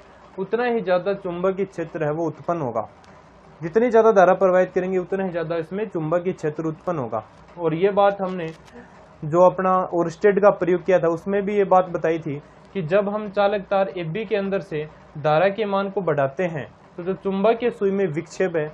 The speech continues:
उसमें भी वृद्धि होती है। तो उसी प्रकार से ये है कि जब हम इस चालक तार में से धारा प्रवाहित करते हैं, जितनी ज़्यादा धारा प्रवाहित करेंगे उतना ही ज़्यादा चुंबकीय क्षेत्र है वो उत्पन्न होगा। एक नंबर है बायोस तथा सावर्ट के द्वारा ये बात बताई गई थी।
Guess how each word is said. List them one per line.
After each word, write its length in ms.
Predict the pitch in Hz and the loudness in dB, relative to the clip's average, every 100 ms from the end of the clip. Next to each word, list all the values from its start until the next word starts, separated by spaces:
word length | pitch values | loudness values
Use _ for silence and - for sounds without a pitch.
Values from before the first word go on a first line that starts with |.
| - - - | -14 -12 -8
उसमें 320 | 175 196 220 | -4 0 2
भी 80 | 208 | 2
वृद्धि 300 | 175 175 156 | 4 2 2
होती 260 | 147 - 120 | -2 -4 -8
है। 100 | 104 - - - - | -10 -14 -20 -20 -10
तो 60 | |
उसी 160 | 196 254 | -6 -4
प्रकार 360 | 247 233 226 226 | -2 0 0 0
से 160 | 233 | -4
ये 140 | 214 202 | -4 -4
है 180 | 175 185 | -6 -10
कि 80 | 202 | -10
जब 260 | 165 196 208 | -4 -2 -2
हम 160 | 208 | -4
इस 120 | 214 - | -8 -4
चालक 260 | 185 185 196 | -2 -2 -4
तार 300 | 190 180 196 | -2 -2 -2
में 100 | 196 | -6
से 160 | 208 | -8
धारा 280 | 160 135 160 | -6 -6 -4
प्रवाहित 360 | 175 180 170 165 | -2 -2 -2 -4
करते 180 | 156 175 | -8 -8
हैं, 80 | |
जितनी 260 | 180 190 208 | -8 -10 -6
ज़्यादा 220 | 190 180 | -4 -2
धारा 240 | 190 165 156 | 0 0 0
प्रवाहित 400 | 156 151 147 139 | -2 -2 -4 -4
करेंगे 360 | 135 135 175 202 - - - 156 | -8 -4 -2 -4 -6 -20 -16 -10
उतना 220 | 156 185 | -2 0
ही 120 | 190 | 0
ज़्यादा 280 | 160 143 170 | 0 0 0
चुंबकीय 480 | 165 151 147 165 170 | -2 -2 -2 -2 -4
क्षेत्र 380 | 156 139 143 135 | -6 -8 -6 -4
है 60 | |
वो 180 | 139 180 | -4 -4
उत्पन्न 320 | 170 - 135 | -6 -8 -10
होगा। 240 | 113 117 110 - 175 | -10 -12 -14 -16 -6
एक 180 | 185 190 | -6 -4
नंबर 280 | 190 190 | -4 -2
है 240 | 180 185 214 - | 0 -2 -6 -12
बायोस 380 | 151 151 170 170 151 - | 0 2 2 -2 -14 -8
तथा 140 | 151 180 | -4 -2
सावर्ट 440 | 175 147 147 156 | 0 0 0 -2
के 80 | 170 | -6
द्वारा 320 | 143 143 170 180 - 156 | -2 0 0 -4 -12 -6
ये 140 | 147 | -2
बात 220 | 139 127 | 0 -2
बताई 320 | 127 131 127 113 | -4 -4 -4 -4
गई 140 | 110 | -10
थी। 140 | - | -16